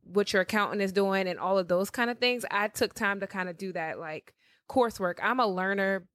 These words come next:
but, you know, I love to learn. I love to understand things that are happening. So I did a lot of research and those kind of things too. So those are kind of my personal <clears throat> transformation, and then also doing coursework and just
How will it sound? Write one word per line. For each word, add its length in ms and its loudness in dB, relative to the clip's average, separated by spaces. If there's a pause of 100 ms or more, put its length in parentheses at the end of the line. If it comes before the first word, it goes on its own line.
but, 160 -2
you 120 0
know, 140 4
I 220 2
love 260 2
to 120 -6
learn. 340 -10
I 100 0
love 300 0
to 140 -4
understand 720 -4
things 280 -10
that 100 -4
are 60 -8
happening. 560 -4 (260)
So 260 2
I 160 2
did 380 2
a 80 0
lot 200 4
of 120 -6
research 420 -2
and 340 -8
those 280 0
kind 180 -6
of 80 -12
things 240 -4
too. 240 -2
So 140 -4
those 200 2
are 60 2
kind 200 -2
of 60 -8
my 140 0 (140)
personal 360 0
<clears throat> 100 -6
transformation, 840 2
and 220 -2
then 200 -2
also 520 -2 (340)
doing 240 4
coursework 500 0
and 120 -6
just 180 -8